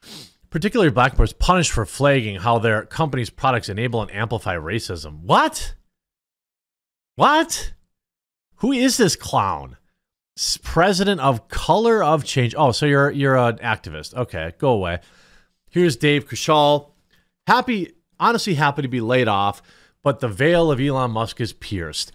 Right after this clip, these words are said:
As messy as Twitter was pre-Elon, it is a veritable clown town of politics and, and toadyism and psychological abuse now.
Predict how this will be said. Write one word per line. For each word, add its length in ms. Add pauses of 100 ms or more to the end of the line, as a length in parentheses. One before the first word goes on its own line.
(400)
As 240
messy 580
as 180
Twitter 360
was 280
pre-Elon, 800 (540)
it 80
is 120
a 100
veritable 420
clown 420
town 280
of 120
politics 580
and, 340
and 180
toadyism 920 (400)
and 200
psychological 800
abuse 600
now. 360